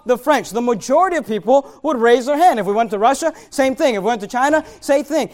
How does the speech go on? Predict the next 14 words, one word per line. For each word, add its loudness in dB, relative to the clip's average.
If 2
we -2
come 0
to -2
the 0
United 2
States -4
of -2
America 2
and 0
we -2
ask, 2
"Who 2
is 0